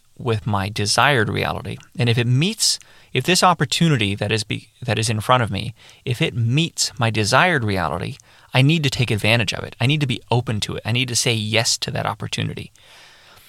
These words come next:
And over, you know, the course of probably a year or two, we finally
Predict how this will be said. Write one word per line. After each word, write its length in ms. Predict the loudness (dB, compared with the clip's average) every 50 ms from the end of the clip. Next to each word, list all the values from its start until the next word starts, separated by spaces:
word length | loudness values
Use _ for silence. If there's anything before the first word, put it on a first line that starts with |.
| -20 -20 -20 -20 _ -2
And 260 | 0 2 2 2 0 -2 _ _ _ _ _ 2
over, 540 | 2 4 4 4 4 4 6 4 4 2 2
you 120 | 0 0 0
know, 200 | 0 0 -4 -8 _ _ _ _ -2
the 100 | -2 0
course 280 | 4 4 4 4 4
of 140 | 2 -2 -2
probably 420 | 0 0 2 2 2 0 0 2 2
a 40 |
year 300 | 0 0 2 2 2 2
or 140 | 0 0 -4
two, 400 | -4 -6 -4 -4 -2 -2 -2 -4 -4
we 180 | -4 -4 -4
finally 800 | -4 -6 -10 -4 0 0 2 2 2 0 -2 -2 -2 -4 -6 -8